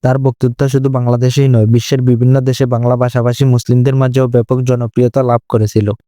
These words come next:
তিনি রাজনীতির সাথেও জড়িত ছিলেন। তার বিরুদ্ধে উনিশশো একত্রিশ সালের মুক্তিযুদ্ধ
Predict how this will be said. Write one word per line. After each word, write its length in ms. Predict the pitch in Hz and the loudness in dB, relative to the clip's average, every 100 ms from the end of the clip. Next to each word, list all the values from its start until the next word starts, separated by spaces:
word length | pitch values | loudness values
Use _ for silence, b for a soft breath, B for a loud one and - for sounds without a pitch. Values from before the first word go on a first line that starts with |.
| _ | _
তিনি 180 | 127 135 | 0 2
রাজনীতির 480 | 139 131 123 131 139 | 2 0 0 0 0
সাথেও 260 | 143 131 147 | 0 0 0
জড়িত 300 | 131 123 120 127 | 2 0 0 -2
ছিলেন। 300 | - 110 113 | 0 0 0
তার 180 | 120 127 | 0 0
বিরুদ্ধে 340 | 131 123 120 135 | 2 0 0 0
উনিশশো 340 | 127 123 139 | 2 2 0
একত্রিশ 360 | 131 127 - 131 | -2 -2 -2 -2
সালের 260 | 139 131 131 | 0 0 2
মুক্তিযুদ্ধ 540 | 120 - 123 127 127 | 0 0 -2 0 0